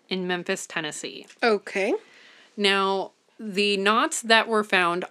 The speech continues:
Speaker 1: on Rebecca's body
Speaker 2: Oh.
Speaker 1: were that of a nautical nature.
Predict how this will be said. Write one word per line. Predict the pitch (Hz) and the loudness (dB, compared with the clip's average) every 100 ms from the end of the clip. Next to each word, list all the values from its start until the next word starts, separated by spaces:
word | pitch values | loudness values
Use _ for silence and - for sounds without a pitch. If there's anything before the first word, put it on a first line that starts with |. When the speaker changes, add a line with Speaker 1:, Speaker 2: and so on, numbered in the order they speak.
| 185 | -2
Speaker 1:
on | 170 175 170 | -2 -2 -2
Rebecca's | 165 156 151 - 170 - | 0 2 2 0 -2 -4
body | 151 156 123 104 175 262 302 277 - | 0 4 4 2 0 -2 -2 -6 -4
Speaker 2:
Oh. | 233 349 415 214 143 131 - - | 2 4 6 6 4 -2 -12 -6
Speaker 1:
were | 185 196 180 | 4 4 6
that | 185 190 - | 4 4 2
of | 208 | -2
a | 220 | -2
nautical | 208 147 127 139 175 | 0 0 0 -2 -2
nature. | 175 185 185 - 95 85 143 | -2 -2 -4 -6 -8 -8 -10